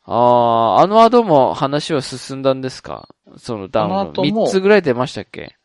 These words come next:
Speaker 2: 一つですかね。
Speaker 1: あ、そうなんだ。
Speaker 2: はいはい。
Speaker 1: あー。
Speaker 2: 北の方に広がる感じのマップで、
Speaker 1: はいはいはい。
Speaker 2: 若干そうですね。ストーリー追加されてる感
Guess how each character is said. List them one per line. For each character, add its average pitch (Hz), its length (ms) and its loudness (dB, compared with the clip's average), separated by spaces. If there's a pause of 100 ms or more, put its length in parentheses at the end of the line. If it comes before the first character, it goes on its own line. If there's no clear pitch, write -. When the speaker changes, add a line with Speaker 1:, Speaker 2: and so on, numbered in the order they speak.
(120)
Speaker 2:
一 - 260 -8
つ 254 300 -10 (320)
で 160 200 -16
す - 160 -20
か - 120 -8
ね。 - 160 -16 (100)
Speaker 1:
あ、 151 160 -2
そ 214 180 -6
う 175 40 -6
な 104 100 -8
ん 73 60 -18
だ。 - 220 -20 (280)
Speaker 2:
は - 140 -6
い 113 120 -8
は 92 120 -10
い。 - 80 -18 (380)
Speaker 1:
あ - 60 -18
ー。 101 680 -12
Speaker 2:
北 - 160 -8
の 160 100 -12
方 156 220 -6
に 156 340 -10 (160)
広 127 300 -6
が 117 80 -4
る 107 260 -6
感 92 200 -14
じ 101 60 -18
の 98 100 -10
マ 95 120 -10
ッ - 20 -20 (140)
プ 117 100 -10
で、 117 280 -4 (100)
Speaker 1:
は 135 180 -4
い 123 60 -2
は 113 160 -6
い 92 60 -12
は 98 300 -18 (100)
い。 170 40 -16
Speaker 2:
若 180 140 -10
干 214 240 -4
そ - 100 -6
う 139 40 -2
で - 60 -18
す 101 40 -14
ね。 101 240 -8
ス - 120 -20
ト 156 80 -6
ー - 20 -6
リ 143 220 -8
ー - 20 -20 (300)
追 - 180 -12
加 127 120 -10
さ 123 100 -6
れ 113 100 -8
て 120 100 -12
る 113 100 -6
感 98 300 -12